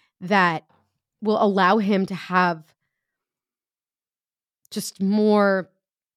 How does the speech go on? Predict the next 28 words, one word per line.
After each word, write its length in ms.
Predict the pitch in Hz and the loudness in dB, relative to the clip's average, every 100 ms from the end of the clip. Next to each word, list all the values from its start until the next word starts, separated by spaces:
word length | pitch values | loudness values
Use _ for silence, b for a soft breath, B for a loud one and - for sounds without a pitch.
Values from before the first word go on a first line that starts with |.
| _ _ _ | _ _ _
like, 200 | - 185 | -4 -4
productive, 680 | - 190 185 160 214 226 - _ - | -2 -2 -2 -2 -2 -4 -4 _ -4
maybe 340 | 202 185 180 | -2 -2 -4
meaningful, 520 | 160 185 233 233 226 | -4 0 0 0 0
maybe 360 | 214 180 165 160 | 0 0 -2 -10
sweeter 480 | - - 240 233 220 | -12 -6 0 0 0
conversations 640 | 214 185 180 196 180 180 | 0 -2 0 -2 -2 -6
with 160 | 160 170 _ _ _ _ _ _ _ _ | -8 -14 _ _ _ _ _ _ _ _
his 340 | - - 196 - | -16 -4 -4 -2
chil-, 300 | 220 208 - | -2 -2 -4
his 220 | 170 190 | -8 -8
children. 420 | - 208 - - - _ _ _ _ | -2 -2 -2 -10 -20 _ _ _ _
And 220 | 180 196 | -2 0
maybe 340 | 196 214 233 226 | 2 2 0 -2
she 540 | - - 302 330 302 | -4 -2 0 2 0
will 240 | 240 233 247 | -2 -4 -6
be 380 | 170 269 294 254 | -2 0 2 0
the 300 | 208 220 202 | 0 -2 -2
answer. 800 | 220 269 302 - 196 175 160 - _ _ _ _ | 0 0 0 -2 -2 -2 -6 -14 _ _ _ _
Like, 200 | 220 214 | -6 -2
maybe 280 | 240 294 311 | 0 2 0
she's 280 | - 285 226 | 0 -2 0
gonna 160 | 247 | 0
be 100 | 233 | 0
the 100 | 214 | 0
one 260 | 202 208 208 | 0 2 2
that 140 | 180 | -2
cracks 720 | - 190 165 - - - - | -2 0 0 -2 -10 -20 -20